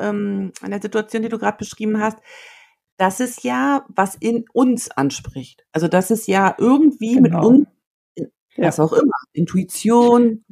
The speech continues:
Speaker 1: Gefühle, was, ich weiß nicht, was würdest du sagen, was es ist, was da anspringt und dann reagieren wir ja. Also, es ist ja nichts Rationales, was dann in,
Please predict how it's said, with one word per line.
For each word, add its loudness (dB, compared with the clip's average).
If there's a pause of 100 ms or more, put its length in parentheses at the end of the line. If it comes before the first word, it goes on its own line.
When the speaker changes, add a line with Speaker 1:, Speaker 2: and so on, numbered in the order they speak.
Speaker 1:
Gefühle, 2
was, 0
ich -14
weiß 0
nicht, -2
was -2
würdest -6
du -6
sagen, 0
was -2
es -12
ist, -4
was -4
da -2
anspringt -2 (340)
und -6
dann 0
reagieren -4
wir -2
ja. -6
Also, -4
es -8
ist -12
ja -2
nichts -8 (100)
Rationales, -2
was -6
dann 2
in, -2